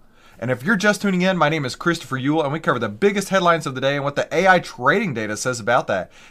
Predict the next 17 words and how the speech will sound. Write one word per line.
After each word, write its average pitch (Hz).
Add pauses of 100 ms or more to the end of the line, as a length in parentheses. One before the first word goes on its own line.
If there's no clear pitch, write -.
And 113
if 113
you're 233
interested 202
in 160
that 165
too, 190
be 170
sure 285
to 269
definitely 175
hit 143
the 160
subscribe 123
button 98
down 120
below 104